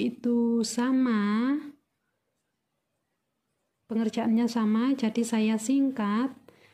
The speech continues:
Nah, seperti ini kira-kira jadinya. Kalau kita tambah satu, dua, tiga,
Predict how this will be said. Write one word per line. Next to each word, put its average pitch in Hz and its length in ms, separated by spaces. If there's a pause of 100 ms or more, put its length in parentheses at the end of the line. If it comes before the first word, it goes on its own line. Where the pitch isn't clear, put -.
(180)
Nah, 202 160
seperti 220 560
ini 226 160
kira-kira 226 480
jadinya. 208 720
Kalau 208 240
kita 208 240
tambah 202 320
satu, 220 400
dua, 220 400
tiga, 214 480